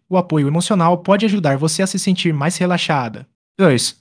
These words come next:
aumentar a confiança. Saber que alguém está lá para te apoiar pode fazer você se sentir mais forte. Três, promover uma experiência positiva.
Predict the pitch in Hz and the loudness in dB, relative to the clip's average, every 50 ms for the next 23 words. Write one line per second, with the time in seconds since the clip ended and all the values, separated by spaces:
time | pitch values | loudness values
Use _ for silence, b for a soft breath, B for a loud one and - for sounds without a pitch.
0 | _ _ _ _ _ - 143 147 175 190 185 190 185 185 185 - 202 190 - 196 | _ _ _ _ _ -6 -2 0 0 0 0 0 -2 -2 -2 -2 -4 -2 0 0
1 | 180 160 135 127 - - - - _ - - - 202 180 147 156 180 180 - 190 | 0 0 0 -2 -6 -8 -12 -14 _ -10 -4 -2 -2 0 0 0 0 0 0 -2
2 | 180 170 151 165 175 180 180 - - 165 151 143 135 147 156 - 175 170 175 - | -2 -2 -2 -2 -2 -2 -2 -2 -2 -2 0 0 0 0 0 0 -2 -2 -2 -2
3 | 196 190 - 208 175 175 185 185 - 214 214 233 220 - 214 180 135 160 160 156 | -4 -2 -2 0 0 0 0 0 -2 -2 0 0 0 0 0 0 2 0 0 0
4 | 165 - 196 185 - 208 185 190 180 175 - 185 165 135 123 139 - - - - | -2 -2 -2 -2 -2 -2 -2 -2 -2 0 0 -2 -2 -2 -4 -4 -6 -6 -4 -4
5 | 151 123 104 104 - - - - - _ _ _ _ _ _ - 208 180 143 127 | -2 -2 -4 -6 -10 -12 -14 -14 -18 _ _ _ _ _ _ 2 4 4 4 4
6 | - - - - _ _ _ _ _ _ - 185 185 185 143 165 170 180 185 190 | 2 0 -4 -8 _ _ _ _ _ _ 0 2 2 2 4 2 2 2 2 0
7 | 190 - - 202 190 175 165 170 - 185 175 180 196 185 190 208 - - - 147 | 0 0 0 0 2 2 2 2 0 -2 -2 0 0 0 0 -2 -2 0 0 0
8 | 123 113 107 - | 0 -2 -4 -8